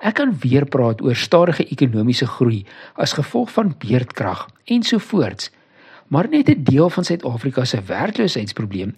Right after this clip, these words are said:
is siklies. Die groter vraagstuk is die oorsake en oplossings van die strukturele komponent van werkloosheid.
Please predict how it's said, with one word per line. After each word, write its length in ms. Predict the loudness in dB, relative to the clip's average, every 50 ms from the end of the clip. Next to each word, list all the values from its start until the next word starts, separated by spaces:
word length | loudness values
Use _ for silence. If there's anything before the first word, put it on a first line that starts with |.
| _ -4
is 340 | -2 -2 -2 -2 -4 -2 -2
siklies. 560 | -2 -4 -2 -2 -2 -2 -2 -4 -6 -10 -12 _ _ _ _ _ _ _ -20 -20 -20 -20 -14 _ 0
Die 80 | 0 0
groter 400 | 0 2 2 2 2 2 0 0
vraagstuk 500 | 2 0 0 0 -2 -4 -4 -6 -6 -6 -8
is 80 | -8 -6
die 140 | -6 -8 _ 0
oorsake 680 | 2 2 2 2 0 0 0 0 0 -2 -4 -6 -2
en 240 | 0 0 0 0 2
oplossings 680 | 0 0 0 2 0 -2 -2 -2 -2 -4 -4 -4 -4 -6
van 140 | -6 -4
die 100 | -2 -2
strukturele 840 | -2 -4 -6 -6 -2 -4 -2 -2 0 2 4 4 4 4 2 0 0 -2
komponent 580 | -2 -2 -2 -2 -2 -2 -2 0 -2 -2 -2
van 180 | -2 -4 -4 -2
werkloosheid. 680 | -2 -4 -4 -4 -4 -6 -6 -4 -2 -4 -6 -6